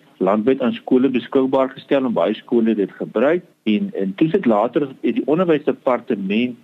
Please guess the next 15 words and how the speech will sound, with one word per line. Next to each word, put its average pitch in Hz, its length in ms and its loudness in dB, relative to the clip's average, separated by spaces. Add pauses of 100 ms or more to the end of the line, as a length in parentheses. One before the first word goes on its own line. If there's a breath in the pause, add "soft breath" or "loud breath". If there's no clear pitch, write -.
(160)
eh, 78 140 -4
hulle 98 160 -2
eie 135 260 0
eksamens 131 640 -2
begin 107 360 -4
skryf. 175 440 -2
Hulle 101 220 2
het 107 100 2
dit 107 140 -4
genoem 110 480 -4
die 120 200 2
jaarlikse 101 720 0 (440)
nasionale 107 560 2
assesserings, 156 1000 -2
eh, - 300 -6